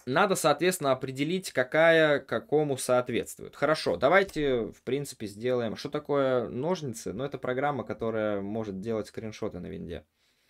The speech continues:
А, что мы делаем? Ну, давайте, опять же, я изначально напишу прогу, а, которая будет брутфорсить все вот эти вот,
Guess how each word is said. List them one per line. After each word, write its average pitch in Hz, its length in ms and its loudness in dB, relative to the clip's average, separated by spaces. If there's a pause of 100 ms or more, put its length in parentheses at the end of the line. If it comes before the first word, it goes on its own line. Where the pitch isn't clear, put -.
(800)
А, 110 400 2
что - 240 2
мы 220 100 4
делаем? 139 340 6
Ну, 190 100 0
давайте, 214 340 4
опять 160 220 0
же, 123 80 -2
я 135 160 2
изначально 139 580 -4
напишу 131 360 -6
прогу, 165 440 0 (480)
а, 101 240 -2
которая 127 380 2
будет 123 240 -4
брутфорсить 123 640 -2
все - 180 -4
вот 113 180 -2
эти 113 200 -4
вот, 104 240 -4